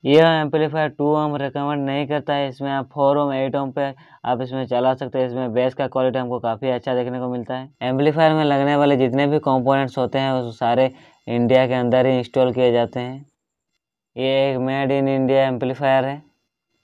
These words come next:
एम्पलीफायर परचेज करने पर आपको Jayfair Labs का ओरिजिनल फ्लाइट केस भी इसके साथ में मिल जाएगा।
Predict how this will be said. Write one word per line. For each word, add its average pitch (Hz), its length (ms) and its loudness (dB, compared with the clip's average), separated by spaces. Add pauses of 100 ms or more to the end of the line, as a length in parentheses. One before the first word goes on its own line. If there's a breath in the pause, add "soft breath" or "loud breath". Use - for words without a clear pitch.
(220)
एम्पलीफायर 151 600 2
परचेज 143 420 0
करने 139 260 0
पर 139 180 2
आपको 131 300 4
Jayfair 123 420 2
Labs 131 280 0
का 131 180 0 (280 loud breath)
ओरिजिनल 127 520 2
फ्लाइट 127 320 4
केस 131 260 2
भी 131 140 2
इसके 123 220 0
साथ 123 280 2
में 127 140 -2
मिल 120 180 -2
जाएगा। 120 320 -2